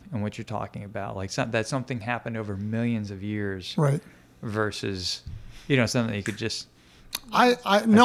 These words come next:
Speaker 2: I'm
Speaker 1: it
Speaker 2: fascinated
Speaker 1: blows
Speaker 2: by
Speaker 1: your
Speaker 2: that.
Speaker 1: mind.
Speaker 2: I fi-, 'cause I, you know, I,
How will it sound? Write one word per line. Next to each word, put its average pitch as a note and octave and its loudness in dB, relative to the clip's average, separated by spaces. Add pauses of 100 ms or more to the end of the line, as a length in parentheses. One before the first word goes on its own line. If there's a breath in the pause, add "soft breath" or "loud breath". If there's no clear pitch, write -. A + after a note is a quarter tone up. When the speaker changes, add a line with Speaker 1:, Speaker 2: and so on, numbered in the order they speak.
(120)
Speaker 2:
I'm B3 8
Speaker 1:
it - 4
Speaker 2:
fascinated G3+ 12
Speaker 1:
blows C#3+ 8
Speaker 2:
by E3 10
Speaker 1:
your E3 8
Speaker 2:
that. E3 8
Speaker 1:
mind. A2+ 0
Speaker 2:
I G3 4
fi-, G#3+ -2 (120)
'cause F#3 6
I, G3 8
you A3 6
know, E3 6
I, E3 2